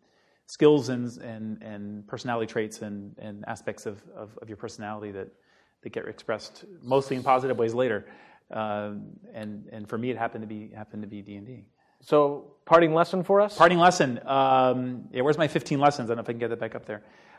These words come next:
Speaker 1: Um, you know, I don't know. Um, I, one of the things that I've discovered in, in, in writing this book and in thinking about D and D and in particular about the fortieth anniversary and talking to people is how much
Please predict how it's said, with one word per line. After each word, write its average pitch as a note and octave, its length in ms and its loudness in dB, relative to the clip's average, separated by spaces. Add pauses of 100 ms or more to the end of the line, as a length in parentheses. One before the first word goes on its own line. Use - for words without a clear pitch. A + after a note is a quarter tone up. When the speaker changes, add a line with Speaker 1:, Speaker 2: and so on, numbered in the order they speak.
(120)
Speaker 1:
Um, C3+ 500 8 (920)
you E3 120 0
know, F#3+ 200 8
I E3+ 100 10
don't G3 80 4
know. G3 320 6
Um, C3+ 460 4
I, E3 400 6 (220)
one D#3+ 240 -4
of G#3 80 -2
the G#3 60 4
things F#3+ 260 2
that E3 100 6
I've D3 120 8
discovered D3+ 520 4
in, C3+ 460 -4
in, B2+ 440 -8 (240)
in C3+ 100 -4
writing D3+ 240 6
this D#3+ 100 0
book D#3 260 6
and C3+ 100 -2
in B2+ 80 -6
thinking D#3 240 -4
about C3 220 0
D C3+ 120 -4
and C3 80 -6
D C3 100 -2
and B2+ 80 -2
in B2 40 -8
particular C#3 600 -2 (420)
about C3+ 600 4 (140)
the C3 360 -4
fortieth D3 340 2
anniversary C3 640 -4 (420)
and B2+ 120 -6
talking D3+ 320 4
to C3 60 0
people C#3+ 340 -4
is B2+ 100 -4
how C#3 160 -4
much C3 360 -8